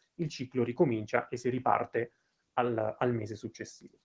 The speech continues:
Detto tutto questo, perché sono importanti queste variazioni? Cioè, perché ci si è chiesti, ci si sta chiedendo, ci si chiederà negli anni a venire, eh, quali sono gli impatti del ciclo mestruale sulla, eh, sull'attività fisica? Perché sia gli estrogeni sia il progesterone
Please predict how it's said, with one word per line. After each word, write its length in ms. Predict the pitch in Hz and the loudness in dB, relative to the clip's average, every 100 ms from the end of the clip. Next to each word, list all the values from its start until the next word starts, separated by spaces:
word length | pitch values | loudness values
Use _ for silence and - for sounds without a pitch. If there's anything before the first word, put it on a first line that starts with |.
| _ - - _ _ _ - _ _ _ _ _ _ _ _ | _ -20 -20 _ _ _ -20 _ _ _ _ _ _ _ _
Detto 300 | 165 165 139 | 8 8 4
tutto 240 | 143 180 | 4 6
questo, 520 | 180 165 - 170 170 - | 10 10 10 6 6 8
perché 360 | 175 175 151 | 6 10 6
sono 180 | - 139 | 8 4
importanti 560 | 123 131 - 131 120 123 | 4 0 2 2 4 0
queste 220 | 123 131 | 2 2
variazioni? 460 | 123 123 135 120 | 4 2 2 0
Cioè, 120 | 120 123 | 0 2
perché 540 | 123 - 160 123 - | 2 8 8 8 4
ci 140 | - 123 | -8 -4
si 140 | 123 | -4
è 40 | |
chiesti, 640 | 120 123 120 - - 117 113 | 0 2 2 0 -6 -6 -6
ci 140 | 120 | -10
si 100 | - | -10
sta 220 | 117 - | -4 -4
chiedendo, 480 | - 113 120 143 117 | -2 2 8 8 6
ci 140 | - 120 | 0 -8
si 140 | 120 | -6
chiederà 500 | 131 117 113 120 127 | -2 2 6 6 6
negli 220 | 117 113 | 4 2
anni 180 | 120 117 | 2 0
a 20 | |
venire, 440 | 113 120 120 117 - _ - _ - | -2 0 0 0 -8 _ -20 _ -4
eh, 280 | 120 110 107 - - _ _ | -2 -2 -6 -10 -16 _ _
quali 180 | 139 127 | 2 4
sono 200 | 147 131 | 4 4
gli 100 | 123 | 4
impatti 500 | 120 - 127 - 117 | 4 6 6 6 -4
del 120 | 107 | -4
ciclo 280 | - 123 120 | -4 -2 0
mestruale 680 | 113 - 127 127 123 120 120 | 0 -2 4 6 6 4 0
sulla, 880 | - - 143 131 127 123 120 120 - - | -12 -10 -4 0 2 4 4 2 -2 -10
eh, 240 | 110 107 | -10 -8
sull'attività 480 | - 120 123 120 117 | -4 -2 -2 -4 -6
fisica? 380 | 120 113 117 113 | -6 -6 -6 -6
Perché 280 | 147 139 | -2 0
sia 220 | - 180 185 | 0 4 4
gli 100 | 139 | 4
estrogeni 520 | - 147 127 117 110 | 4 4 4 2 -4
sia 180 | 135 120 | -2 -2
il 60 | |
progesterone 800 | 123 120 117 - 156 131 127 156 | -2 -4 -4 6 8 8 6 2